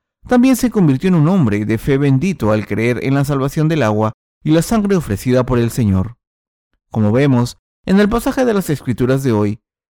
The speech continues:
el rey de Salem bendijo a Abraham con pan y vino. Y como Abraham creyó de todo corazón en el sacrificio del agua y la sangre ofrecido por el Señor,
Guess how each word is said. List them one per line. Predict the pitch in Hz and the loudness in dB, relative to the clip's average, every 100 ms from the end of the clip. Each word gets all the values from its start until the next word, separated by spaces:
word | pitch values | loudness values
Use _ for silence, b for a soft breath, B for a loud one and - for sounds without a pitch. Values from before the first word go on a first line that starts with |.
| - | -4
el | 233 | 0
rey | 269 | 0
de | 247 226 | 0 0
Salem | 139 147 190 127 | 0 2 2 2
bendijo | 113 123 185 147 98 | 2 0 -2 -2 0
a | |
Abraham | 101 104 104 143 151 | 0 0 -2 0 0
con | 143 160 156 | 0 -2 0
pan | 143 | 0
y | 147 | 2
vino. | 131 98 98 104 _ _ _ _ _ | 2 2 0 -2 _ _ _ _ _
Y | - | -6
como | 113 104 | 0 0
Abraham | 98 101 107 135 131 - _ _ | 2 0 0 0 0 -4 _ _
creyó | - 254 254 | -4 0 2
de | 220 | 2
todo | 170 190 196 | 2 0 0
corazón | 156 120 175 175 | 0 -2 0 2
en | 123 | 2
el | 107 | 0
sacrificio | 123 95 98 127 127 139 | -2 -4 -4 -4 -4 -2
del | 110 123 | 0 2
agua | 135 104 | 2 0
y | |
la | 95 95 | -2 -4
sangre | 151 139 120 120 _ _ _ | -2 -2 -2 -6 _ _ _
ofrecido | - 135 175 - 233 226 214 | -8 -4 -4 -2 2 2 2
por | 165 135 | 0 0
el | 139 | 0
Señor, | 139 139 107 107 113 | 0 0 0 0 -6